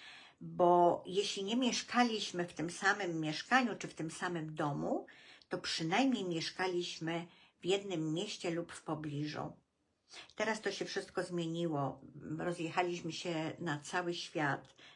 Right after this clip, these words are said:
na wszystkie możliwe kontynenty i zupełnie inaczej to wygląda, tak?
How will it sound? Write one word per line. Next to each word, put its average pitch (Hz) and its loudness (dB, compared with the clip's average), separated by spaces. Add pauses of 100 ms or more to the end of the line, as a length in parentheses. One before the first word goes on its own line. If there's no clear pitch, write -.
(100)
na 156 2 (160)
wszystkie - -6
możliwe 165 -2
kontynenty 156 -2 (520)
i 160 0
zupełnie 175 4
inaczej 156 0
to 151 -2
wygląda, 143 0
tak? 165 -2